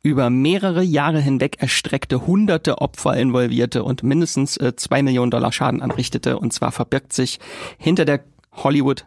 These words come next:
Con Queen, diesen tollen Titel, äh, ein oder mehrere Betrüger, die sich als hochrangige Frauen in, äh, Hollywood ausgegeben haben. Unter anderem <laughs> Amy Pascal oder, wo wir eben bei Star Wars waren, äh, Kathleen Kennedy.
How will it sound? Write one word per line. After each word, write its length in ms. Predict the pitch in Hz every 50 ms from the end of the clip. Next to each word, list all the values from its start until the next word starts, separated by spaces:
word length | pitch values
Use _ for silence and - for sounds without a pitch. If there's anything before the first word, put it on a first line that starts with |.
| - -
Con 300 | - - 147 147 170 170
Queen, 380 | - - - 131 127 135 147
diesen 200 | 113 120 127 127
tollen 200 | - - 127 135 123
Titel, 240 | - - - 120 - - - - - - -
äh, 260 | - - 135 127 131 - - -
ein 320 | 139 151 170 208 214 -
oder 180 | 190 196 202 190
mehrere 400 | 190 196 202 190 160 143 143 135
Betrüger, 540 | 131 131 - - - 139 131 139 135 131 131
die 140 | - 139 127
sich 260 | 135 131 - - -
als 340 | - 120 - - - - -
hochrangige 560 | - - - - 151 160 160 151 143 143 139
Frauen 640 | - - - - - - 139 160 175 170 147 139 - -
in, 300 | - 135 131 135 135 127
äh, 160 | 131 123 123 - -
Hollywood 420 | 190 254 196 127 113 113 - - - _ _ -
ausgegeben 1080 | 135 127 127 - - - - - _ _ 196 - - 165 123 - 127 123 120 117 - -
haben. 320 | 123 120 117 123 120 -
Unter 280 | - 143 147 - 135 120
anderem 320 | 143 139 131 123 127 120
<laughs> 320 | - 139 170 - - _ -
Amy 200 | 143 147 156 147
Pascal 640 | - - 139 143 - - - - 135 135 143 143
oder, 280 | - 135 127 123 123 127 - - - - -
wo 80 | 131
wir 80 | 139 -
eben 80 | 147
bei 80 | 143 139
Star 240 | 131 - 139 131 131
Wars 220 | 139 143 - -
waren, 260 | 131 127 131 139 123
äh, 200 | 117 123 120 131 -
Kathleen 360 | - - 147 - 151 143 139
Kennedy. 520 | - - 139 147 156 156 - 139 131 160